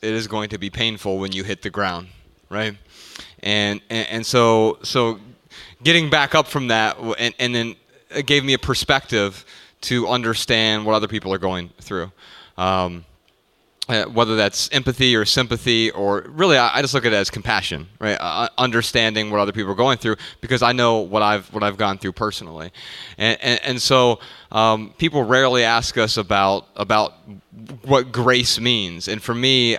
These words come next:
I, i-, it's just an understanding of, of what other people are going through.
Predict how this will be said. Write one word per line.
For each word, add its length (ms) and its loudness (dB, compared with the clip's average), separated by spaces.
I, 260 2
i-, 100 0
it's 540 -4
just 280 -8
an 60 -2
understanding 840 0
of, 300 -4
of 180 -6
what 120 0
other 140 0
people 280 -6
are 80 -2
going 300 -4
through. 280 -10